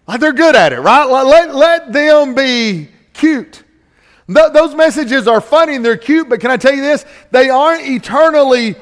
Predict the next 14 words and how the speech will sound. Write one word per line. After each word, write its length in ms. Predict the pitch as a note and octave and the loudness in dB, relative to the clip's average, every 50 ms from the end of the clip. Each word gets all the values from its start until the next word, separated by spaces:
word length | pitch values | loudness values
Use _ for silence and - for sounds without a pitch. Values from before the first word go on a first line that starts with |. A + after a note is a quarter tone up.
| _ - | _ -10
life-changing. 1700 | E3+ G3+ C4+ D4 D4+ D4+ C#4+ B3 F#3 - - - _ _ _ _ _ _ _ _ _ _ _ _ _ - D3 A#2 G2+ F2 E2 _ _ _ _ _ _ _ _ _ _ _ _ _ _ _ _ _ _ _ _ _ _ _ _ _ _ _ _ _ _ - | -4 -2 -2 0 0 0 -2 -2 -4 -6 -12 -20 _ _ _ _ _ _ _ _ _ _ _ _ _ -16 -16 -16 -16 -18 _ _ _ _ _ _ _ _ _ _ _ _ _ _ _ _ _ _ _ _ _ _ _ _ _ _ _ _ _ _ _ -4
And 120 | B3+ C4 | -4 -2
the 60 | D4 | 0
reason 420 | D#4+ E4+ F4 E4 C4+ D#4 D#4 B3+ G#3 | 0 0 0 0 -2 -2 -4 -4 -4
the 160 | A3 A3 - | -4 -6 -6
church 760 | - - - - A#3+ C#4 E4 E4+ F4 E4 C#4+ B3 E3+ - - _ _ _ _ _ - | -8 -12 -14 -10 -6 -4 -2 0 0 0 -2 -2 -6 -12 -20 _ _ _ _ _ -4
is 180 | C#4 C#4 - - | -2 -2 -2 -2
such 280 | - D#4+ D#4 - - | -2 -2 -2 -2 0
a 160 | D4 C4+ B3+ | -2 -2 -2
priority 720 | - - G#3 B3+ B3+ C4 A3+ A#3 B3+ C#4+ D4+ D4 C#4+ C4 B3 | -2 -4 -2 0 0 0 0 0 0 2 2 0 0 -2 -4
and 100 | A#3+ A#3 | -2 -2
the 80 | C4 | -2
reason 460 | C#4 D4 E4+ E4+ E4+ E4 E4+ E4 D4 - | -2 -2 -2 -2 -2 -2 -6 -8 -8 -10
church 500 | - - C#4 D4 D#4 D#4+ D#4 D4 - | -10 -4 0 0 2 2 0 -2 -8